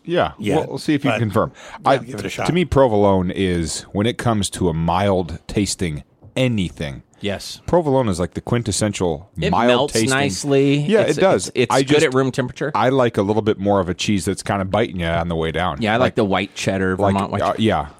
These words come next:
Speaker 3: I just had some good, uh, I'm sure all the listeners are thrilled that this is the cheese
Speaker 1: Yeah,
Speaker 3: show
Speaker 1: this
Speaker 3: now.
Speaker 1: is the divulging of
Speaker 3: But
Speaker 1: the
Speaker 3: I had Kerrygold, you know, the company that makes the Irish,
Speaker 1: Uh-huh.
Speaker 3: uh, grass-fed butter. They have the Kerrygold Dubliner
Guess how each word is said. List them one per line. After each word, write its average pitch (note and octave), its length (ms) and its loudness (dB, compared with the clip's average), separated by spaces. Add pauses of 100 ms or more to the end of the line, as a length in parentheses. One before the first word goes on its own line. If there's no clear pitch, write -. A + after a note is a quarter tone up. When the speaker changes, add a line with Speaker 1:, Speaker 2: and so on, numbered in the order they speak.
Speaker 3:
I C3 60 0
just D#3+ 240 0
had C#3+ 160 0
some B2+ 160 -2
good, B2 240 2 (280)
uh, G#2 220 0 (480)
I'm G#2 140 -2
sure G2+ 280 -2
all F#2 200 0
the F2+ 80 -4
listeners F#2+ 400 -4
are F2 60 -6
thrilled F#2 340 -4
that - 140 -12
this F#2 180 -6
is F2+ 100 -8
the F#2 80 -8
cheese G2+ 380 -2
Speaker 1:
Yeah, D#2 80 -4
Speaker 3:
show F#2 160 0
Speaker 1:
this F2+ 80 -2
Speaker 3:
now. F2+ 100 0
Speaker 1:
is F#2 140 0
the F2+ 80 0
divulging F2 520 -2
of E2 80 -6
Speaker 3:
But B2 60 2
Speaker 1:
the A#2+ 60 2
Speaker 3:
I B2+ 140 2
had A#2+ 440 -4
Kerrygold, G#2+ 720 2
you A#2 100 -2
know, G#2 160 2
the F#2+ 80 -2
company G2+ 260 -2
that G2+ 40 2
makes G2 220 0
the G#2 180 -6
Irish, G#2 560 0
Speaker 1:
Uh-huh. - 20 -2
Speaker 3:
uh, F2+ 340 0
grass-fed G2 560 -4
butter. F#2 340 -2 (500)
They A2+ 160 0
have G#2 400 0
the F#2+ 100 -6
Kerrygold A#2+ 840 0 (420)
Dubliner A#2 800 2